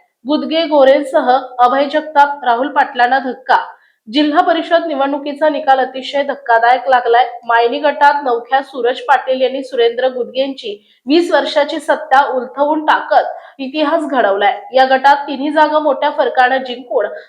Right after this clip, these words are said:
माजी आमदार डॉक्टर दिलीपराव येळगावकर यांनी टायगर अभी जिंदा है हे दाखवून दिलंय, तर शेवटच्या क्षणापर्यंत रंगलेल्या औंध गटाच्या सामन्यात भाजपाचा पराभव झाल्यानं मंत्री जयकुमार गोरे यांना मोठा धक्का बसलाय. माजी सभापतींना पराभवाचा धक्का.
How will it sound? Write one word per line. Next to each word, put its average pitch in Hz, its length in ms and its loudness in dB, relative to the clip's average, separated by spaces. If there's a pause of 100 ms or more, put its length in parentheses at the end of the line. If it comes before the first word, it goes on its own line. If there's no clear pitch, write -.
माजी 285 340 4
आमदार 311 420 2
डॉक्टर 285 280 -2
दिलीपराव 277 480 0
येळगावकर 262 560 4
यांनी 269 300 -2
टायगर 247 400 2
अभी 269 260 0
जिंदा 247 440 0
है 226 180 -4 (320)
हे 330 80 4
दाखवून 269 520 0
दिलंय, 202 300 -4 (420)
तर 320 200 6
शेवटच्या 294 480 0
क्षणापर्यंत 294 800 0
रंगलेल्या 277 460 2
औंध 262 260 -2
गटाच्या 269 360 -2
सामन्यात 262 480 -2 (100)
भाजपाचा 285 520 -2
पराभव 285 480 2
झाल्यानं 262 540 0
मंत्री 254 360 -6
जयकुमार 262 480 0
गोरे 254 300 0 (140)
यांना 226 240 -2
मोठा 247 300 -4
धक्का 277 320 -4
बसलाय. 202 400 -4 (500)
माजी 269 300 2
सभापतींना 285 720 0
पराभवाचा 247 640 2
धक्का. 208 380 -4